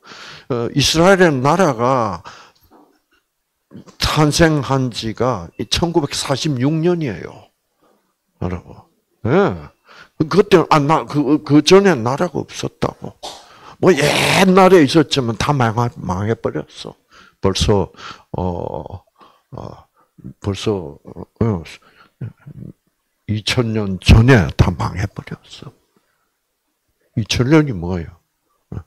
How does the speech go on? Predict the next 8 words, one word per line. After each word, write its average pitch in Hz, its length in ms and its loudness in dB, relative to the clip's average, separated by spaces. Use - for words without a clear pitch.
다 107 140 -16
망했지. 90 720 -10
근데, 135 400 4
음, 120 220 -6
그래가지고 127 880 4
이 151 380 2
글자도 185 1000 4
개념도 147 1200 4